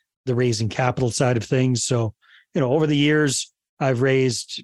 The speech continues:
quite a bit of money for myself and my own deals, but we've helped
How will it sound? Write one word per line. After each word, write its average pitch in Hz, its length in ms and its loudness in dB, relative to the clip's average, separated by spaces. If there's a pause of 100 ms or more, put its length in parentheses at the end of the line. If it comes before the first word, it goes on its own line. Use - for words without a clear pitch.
quite 190 180 2
a 151 40 0
bit 139 120 2
of 131 60 2
money 135 240 2
for 131 120 -2
myself 120 480 0
and 120 80 -2
my 110 140 -2
own 180 240 2
deals, 190 540 -2 (560)
but 139 180 0
we've 135 220 0
helped - 480 -2